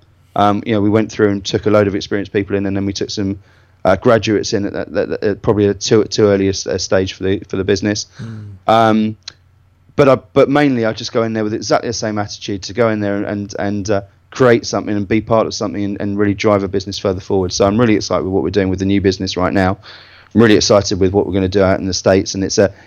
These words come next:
Speaker 1: its ability to, to take everything that we've learned and done well over the last few years and repeat it with, without, with the benefit of make, knowing exactly what we've done to balls up over the <laughs> last few, few years as well, and,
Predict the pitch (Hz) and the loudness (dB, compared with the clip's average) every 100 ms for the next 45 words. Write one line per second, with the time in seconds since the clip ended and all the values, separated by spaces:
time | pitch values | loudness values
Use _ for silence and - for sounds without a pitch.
0 | _ 90 104 113 107 107 95 104 98 - | _ -2 2 4 4 2 0 2 2 0
1 | 104 98 - _ _ _ - 107 139 131 | 0 0 -4 _ _ _ 0 4 4 4
2 | 123 117 104 101 101 110 107 - 104 98 | 0 0 -4 -6 0 0 0 -2 -4 -2
3 | 104 107 127 113 101 95 95 92 - - | 0 4 4 4 2 -4 -4 -6 -8 -6
4 | 95 92 95 98 - _ _ _ _ _ | -2 0 0 -4 -10 _ _ _ _ _
5 | - 104 - 123 107 - 98 - _ _ | -2 -2 0 2 2 2 2 2 _ _
6 | _ 107 101 90 - 104 107 - 104 98 | _ 2 2 -2 -2 2 4 2 -2 0
7 | 113 107 101 107 95 101 98 117 107 98 | 0 0 -2 -4 -2 -2 -4 -2 0 0
8 | 82 110 - 98 95 98 95 92 92 98 | -2 -4 -4 -4 -4 -2 -4 -4 -2 0
9 | 98 98 98 87 95 113 120 - 113 107 | 2 0 0 -2 0 0 0 2 2 2
10 | - 101 95 95 95 101 95 | 0 0 2 0 2 0 0